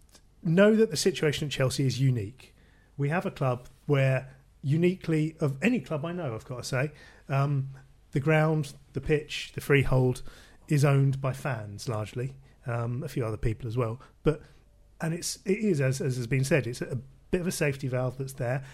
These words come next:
and it's a great thing to have. You know, people talk about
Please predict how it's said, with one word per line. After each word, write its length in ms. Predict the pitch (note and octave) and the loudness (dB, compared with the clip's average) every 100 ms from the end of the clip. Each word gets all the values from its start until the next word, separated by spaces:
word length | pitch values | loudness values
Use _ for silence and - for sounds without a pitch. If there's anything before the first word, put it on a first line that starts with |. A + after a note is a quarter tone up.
| - | -6
and 120 | E3+ | -4
it's 120 | G#3 | -2
a 40 | F#3 | -4
great 260 | D3 C#3+ | -4 -4
thing 140 | D#3+ D3+ | -4 -6
to 100 | D#3+ | -4
have. 300 | F#3 F#3 - | -6 -6 -8
You 60 | D3+ | -6
know, 60 | |
people 240 | C3+ G3+ G#3 | -4 -4 -2
talk 260 | - F3+ | 0 0
about 320 | C3+ C3+ C#3 | 2 2 2